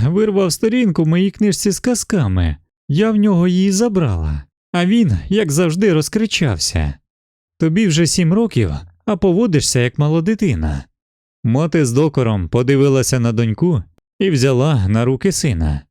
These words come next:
"Ти повинна поступатися Денискові,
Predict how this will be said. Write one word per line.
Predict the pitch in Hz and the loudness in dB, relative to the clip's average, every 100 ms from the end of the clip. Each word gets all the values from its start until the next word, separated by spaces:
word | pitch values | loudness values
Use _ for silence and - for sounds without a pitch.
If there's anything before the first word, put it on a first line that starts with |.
| _ _ _ - | _ _ _ -4
"Ти | 202 | -2
повинна | 196 160 185 170 151 | 0 2 2 2 0
поступатися | 175 156 185 147 220 - - 135 | 0 -2 -2 0 -2 0 -2 0
Денискові, | 113 170 190 104 - 80 78 | 0 0 0 -2 -2 -2 -2